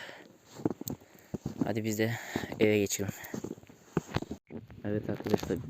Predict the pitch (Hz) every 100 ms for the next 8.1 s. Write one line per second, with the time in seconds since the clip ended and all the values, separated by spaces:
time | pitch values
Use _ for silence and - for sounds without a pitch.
0 | - - 120 113 - - - 107 110 -
1 | - 107 104 - - - - - - -
2 | - - - - - - - - - -
3 | - - - - - - - - - -
4 | 110 110 113 - - - - 135 - -
5 | - - - - - - 120 120 120 -
6 | - - - - - - - - - -
7 | - - - - 117 117 - 117 - -